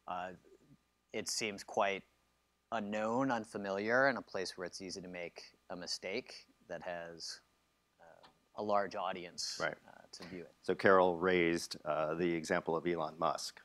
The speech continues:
Speaker 2: You know, I think n-, probably other than his wealth, I think no C E O wants to be like Elon Musk on social media, right?
Speaker 1: <laughs>
Speaker 2: Because that will just get you in trouble, um, with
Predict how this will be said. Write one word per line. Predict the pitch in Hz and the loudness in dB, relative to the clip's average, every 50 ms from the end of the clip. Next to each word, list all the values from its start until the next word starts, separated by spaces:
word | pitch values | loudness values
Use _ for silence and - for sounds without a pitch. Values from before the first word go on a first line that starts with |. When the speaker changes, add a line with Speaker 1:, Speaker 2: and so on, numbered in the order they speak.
| - 71 | -14 -8
Speaker 2:
You | 78 | -6
know, | 76 76 78 78 - - | -6 -6 -6 -10 -8 -8
I | - | -4
think | - - 85 - - 87 | -2 -2 -4 -4 -6 -8
n-, | 87 - - _ _ _ _ _ _ _ | -10 -10 -10 _ _ _ _ _ _ _
probably | - 107 104 - 92 90 87 85 82 80 - _ - | 0 0 2 2 2 0 0 0 -2 -6 -6 _ 4
other | 92 92 98 90 | 6 8 8 6
than | 87 90 85 82 80 - _ _ _ _ - | 6 4 2 0 -2 -6 _ _ _ _ -6
his | 82 76 - | -6 -2 4
wealth, | 90 92 85 78 78 - 78 | 8 8 10 10 8 4 0
I | 80 | 0
think | - 92 85 - | 0 -2 0 2
no | 98 95 87 | 2 2 2
C | 85 - 98 82 85 87 | 2 2 0 2 2 2
E | 82 80 | 2 2
O | 80 | 2
wants | 82 82 82 - - | 0 -2 -4 -6 -8
to | - | -4
be | - 82 | -2 0
like | 80 80 78 - | 2 2 0 0
Elon | 85 82 80 78 78 78 | 0 0 0 0 0 0
Musk | 80 80 78 76 - - | 0 0 -2 -2 -2 -6
on | 71 76 | -10 -8
social | - - 76 - - 76 | -6 -6 -6 -4 -6 -4
media, | 76 85 87 73 69 71 76 78 | -2 -2 -2 -2 -2 -4 -4 -2
right? | 80 80 82 82 | -2 -2 -2 -2
Speaker 1:
<laughs> | - | -2
Speaker 2:
Because | - 85 73 76 76 - - - - - - - _ _ | 0 0 0 0 -2 -6 -12 -16 -20 -20 -20 -20 _ _
that | 82 82 78 - | 6 6 6 6
will | 90 80 | 2 2
just | - 95 90 - | 2 2 2 2
get | - 90 78 76 | 2 0 2 2
you | 85 85 | 0 -2
in | 85 82 | -2 -4
trouble, | 78 - 87 82 73 73 76 76 78 80 - - - - - | 2 4 4 4 4 2 0 0 -2 -4 -6 -12 -14 -8 -6
um, | 73 73 73 73 73 - - - - 71 73 - - | -6 -4 -2 -2 -4 -4 -4 -6 -8 -10 -12 -12 -6
with | 82 82 76 - | -4 -4 -4 -4